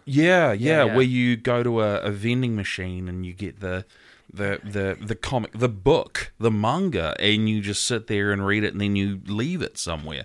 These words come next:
Speaker 2: Yeah, that's, that's, that's so cool because, like, everything in Japan is in a vending machine or somehow.
Speaker 1: Mm.
Speaker 2: Like,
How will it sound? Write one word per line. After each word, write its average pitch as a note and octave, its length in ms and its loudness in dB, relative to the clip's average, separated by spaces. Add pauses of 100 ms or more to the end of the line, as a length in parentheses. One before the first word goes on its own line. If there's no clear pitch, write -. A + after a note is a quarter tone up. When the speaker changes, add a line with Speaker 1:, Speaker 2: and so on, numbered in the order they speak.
(120)
Speaker 2:
Yeah, F3 200 -2
that's, F#3 300 -4
that's, - 640 -8
that's G3 200 -10
so D#3+ 480 -6
cool D3 300 -6
because, B2+ 340 -10
like, A2+ 160 -10
everything B2+ 560 -6
in A#2 80 -10
Japan A2+ 420 -10
is A2 140 -12
in A2 100 -10
a G#2 60 -10
vending A2+ 440 -10
machine G2+ 440 -8
or G2 40 -10
somehow. F#2+ 600 -10
Speaker 1:
Mm. C3+ 400 0 (100)
Speaker 2:
Like, C3 340 -2